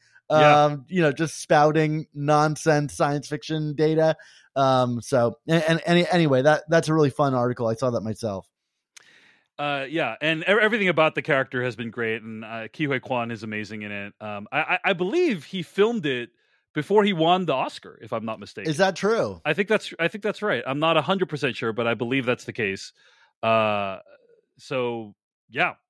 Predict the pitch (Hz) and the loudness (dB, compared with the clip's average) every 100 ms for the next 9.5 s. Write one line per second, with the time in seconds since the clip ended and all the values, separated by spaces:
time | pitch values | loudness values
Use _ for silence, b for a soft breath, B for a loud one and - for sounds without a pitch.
0 | _ 127 120 117 127 - 143 - - 143 | _ -12 -10 -10 -10 -12 -12 -10 -8 -8
1 | 120 151 190 190 180 156 151 160 156 131 | -2 2 4 2 0 2 0 0 -2 -6
2 | 120 143 151 131 131 123 98 120 113 110 | -4 -2 -2 -4 -4 -6 -4 -6 -4 -6
3 | 110 117 113 147 113 127 127 117 113 113 | -6 -6 0 0 2 0 2 0 0 0
4 | 113 107 107 110 104 101 104 - 104 110 | 0 -2 0 0 0 -2 -6 -4 -2 -2
5 | 92 _ _ - 190 - 262 - 240 226 | -4 _ _ -4 0 2 0 2 2 2
6 | 196 185 175 - 160 190 175 180 156 165 | 0 0 -2 -4 2 2 4 2 0 2
7 | 156 151 147 120 117 151 143 135 127 _ | 2 2 -2 -4 -2 -2 -2 -6 -8 _
8 | - 151 147 120 143 87 85 - - 135 | 2 4 4 4 0 -2 -6 -4 6 6
9 | 127 117 113 165 | 8 6 6 2